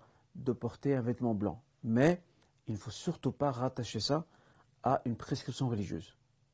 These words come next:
Il n'y a pas de prescription religieuse définie quant à la couleur du vêtement pour une femme à porter,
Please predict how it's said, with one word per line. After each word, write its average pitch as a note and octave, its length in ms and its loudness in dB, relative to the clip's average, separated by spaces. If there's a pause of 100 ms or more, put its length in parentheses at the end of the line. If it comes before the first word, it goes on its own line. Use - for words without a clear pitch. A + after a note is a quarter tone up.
(1500)
Il G2+ 60 -4
n'y G2 80 0
a E2+ 40 -2
pas C#3+ 240 4
de A#2+ 100 2
prescription - 560 -6
religieuse A2+ 400 -2
définie A2+ 520 -2 (460)
quant A#2+ 160 0
à A2 140 0
la G2+ 100 0
couleur B2 380 2
du G#2+ 100 -4
vêtement A2+ 480 -2 (320)
pour A#2+ 180 -4
une G#2 80 0
femme B2 320 -2
à G#2+ 80 -6
porter, - 460 -6